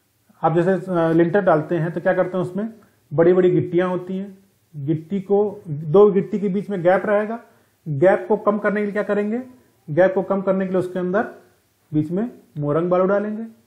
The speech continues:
मोरंग बालू डालने के बाद क्या होगा कि मोरंग बालू के बीच में भी कुछ-कुछ gap रहेगा तो उसके अंदर सफ़ेद वाला बालू डालेंगे, ठीक है। अब ये सारी चीज़ें एक दूसरे के आसपास में सब पैक हो रही हैं।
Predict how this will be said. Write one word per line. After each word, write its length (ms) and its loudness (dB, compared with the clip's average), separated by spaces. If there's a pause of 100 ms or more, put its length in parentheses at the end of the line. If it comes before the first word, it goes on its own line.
(200)
मोरंग 240 2
बालू 200 2
डालने 300 0
के 100 -2
बाद 280 -2
क्या 120 0
होगा 220 0 (920)
कि 60 0
मोरंग 380 2
बालू 220 4
के 80 0
बीच 240 -4
में 120 2
भी 160 0
कुछ-कुछ 360 -2
gap 260 0
रहेगा 280 2
तो 120 -8
उसके 180 -8
अंदर 280 -2 (380)
सफ़ेद 260 0
वाला 140 4
बालू 200 4
डालेंगे, 400 0 (560)
ठीक 140 0
है। 300 -4 (260)
अब 180 4
ये 140 4
सारी 260 2
चीज़ें 460 -2
एक 160 4
दूसरे 300 0
के 180 -2 (240)
आसपास 420 2
में 80 -4
सब 340 -4
पैक 240 0
हो 120 2
रही 180 0
हैं। 220 -8